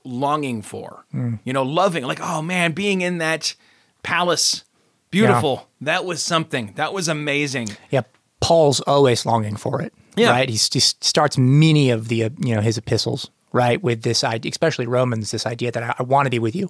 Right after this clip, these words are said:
Speaker 1: Yeah.
Speaker 2: I wanna
Speaker 1: Try
Speaker 2: be
Speaker 1: to get
Speaker 2: with
Speaker 1: there.
Speaker 2: you so we can mutually build each other up, invest in each other. He's not, he's not so bought into his idea of apostleship that he's above,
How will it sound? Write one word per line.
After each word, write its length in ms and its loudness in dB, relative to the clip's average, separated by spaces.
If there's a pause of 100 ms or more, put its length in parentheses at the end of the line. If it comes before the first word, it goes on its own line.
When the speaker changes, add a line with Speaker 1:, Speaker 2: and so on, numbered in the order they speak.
Speaker 1:
Yeah. 180 -8
Speaker 2:
I 40 2
wanna 200 6
Speaker 1:
Try 100 6
Speaker 2:
be 60 6
Speaker 1:
to 0 -
get 60 8
Speaker 2:
with 80 4
Speaker 1:
there. 80 6
Speaker 2:
you 240 6 (200)
so 140 -2
we 100 0
can 300 -2
mutually 520 4
build 260 4
each 180 0
other 260 4
up, 300 2 (260)
invest 520 0
in 80 4
each 180 0
other. 300 4
He's 200 0
not, 200 0
he's 120 0
not 280 -2
so 260 2
bought 240 4
into 220 0
his 160 2
idea 260 2
of 80 -2
apostleship 680 0
that 100 -4
he's 120 0
above, 520 0